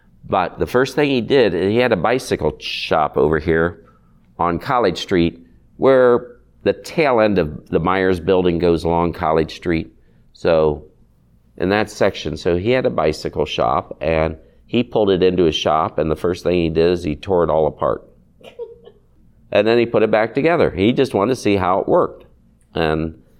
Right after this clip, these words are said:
you know, he's one of those mechanical minds that, hmm. So then he got the idea that, uh,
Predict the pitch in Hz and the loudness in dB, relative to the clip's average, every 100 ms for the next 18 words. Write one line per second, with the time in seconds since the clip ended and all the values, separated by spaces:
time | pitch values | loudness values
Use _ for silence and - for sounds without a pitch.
0 | _ _ 90 87 85 92 80 90 92 87 | _ _ -4 0 0 0 0 0 0 0
1 | 82 78 107 90 87 80 92 110 98 90 | -4 -4 -2 -2 -2 -4 -2 0 0 -2
2 | 80 80 73 - _ _ _ 107 80 71 | -4 -6 -6 -8 _ _ _ -8 -8 -10
3 | _ _ _ _ _ _ _ _ - 104 | _ _ _ _ _ _ _ _ 0 2
4 | 180 170 117 117 117 107 104 151 135 113 | 2 2 0 2 2 2 4 4 6 4
5 | 92 92 - 95 92 90 90 78 | 2 -2 2 2 4 2 2 0